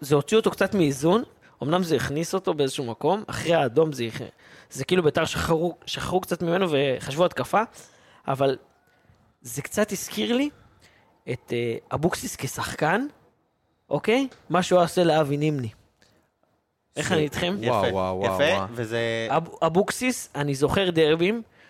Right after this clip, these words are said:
Speaker 1: שאבוקסיס היה רודף אחרי אבי נימני,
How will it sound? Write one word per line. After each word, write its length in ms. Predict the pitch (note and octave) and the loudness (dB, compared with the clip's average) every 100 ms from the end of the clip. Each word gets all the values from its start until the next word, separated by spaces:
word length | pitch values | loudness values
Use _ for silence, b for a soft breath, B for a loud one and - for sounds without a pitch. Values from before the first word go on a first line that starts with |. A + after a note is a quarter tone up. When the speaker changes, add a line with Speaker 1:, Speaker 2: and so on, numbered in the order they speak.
| b | b
Speaker 1:
שאבוקסיס 560 | - D3 F#3 - A#3 F3 | 0 2 2 2 0 4
היה 180 | E3+ | 4
רודף 600 | G3 D#3+ D3 D#3 G#3+ - - _ _ _ - | 6 6 6 4 2 -4 -20 _ _ _ -8
אחרי 300 | - G3 G3 | -2 2 4
אבי 180 | D#3+ | 4
נימני, 360 | E3+ F3+ G3+ C4 | 4 4 4 2